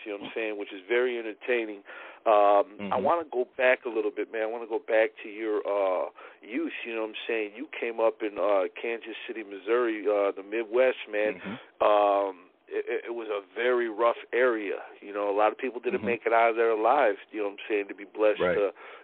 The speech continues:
Speaker 1: to be where you are today. Uh, what was
Speaker 2: Right.
Speaker 1: it like growing up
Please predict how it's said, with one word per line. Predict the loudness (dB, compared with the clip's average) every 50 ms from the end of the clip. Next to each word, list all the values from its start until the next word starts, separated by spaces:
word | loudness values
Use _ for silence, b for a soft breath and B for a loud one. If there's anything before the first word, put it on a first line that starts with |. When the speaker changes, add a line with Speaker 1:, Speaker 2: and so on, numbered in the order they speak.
| B
Speaker 1:
to | -18 -18 _ _
be | -10 -4
where | -2 -2 -2
you | -2 2 4 4
are | 6 4 2 0 -6
today. | -16 -16 _ -2 0 0 2 2 0 -2 -4 B B B B B B B 2
Uh, | 4 6 6 8 6 6
what | 4 4 2 2
was | 4 2
Speaker 2:
Right. | 2 2
Speaker 1:
it | 0 -2
like | -2 -2 -4 -4 -4
growing | -4 -2 -2 -2 -4
up | -6 -10